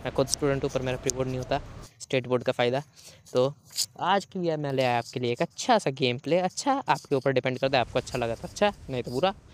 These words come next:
तो मैं सबसे पहले उतरा यहाँ अपना मिल्टा, मिल्टा उतरा क्योंकि भाई देखा बंदा यहाँ उतरा था थोड़ा बहुत, तो मैं उतरा आराम से अपना घुसा, gun वन लूटा। अब भाई यहाँ मिली एकेएम और यूएमपी। अब भाई मेरा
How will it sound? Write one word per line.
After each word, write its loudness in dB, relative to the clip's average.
तो 0
मैं 2
सबसे -2
पहले -4
उतरा -2
यहाँ 0
अपना -6
मिल्टा, -2
मिल्टा 2
उतरा 0
क्योंकि 4
भाई -2
देखा 0
बंदा 4
यहाँ 2
उतरा 0
था -2
थोड़ा 0
बहुत, -4
तो -2
मैं 4
उतरा 4
आराम 2
से -6
अपना -4
घुसा, -2
gun 2
वन 0
लूटा। 0
अब -6
भाई 2
यहाँ 2
मिली 2
एकेएम 2
और 4
यूएमपी। 0
अब -2
भाई 2
मेरा -2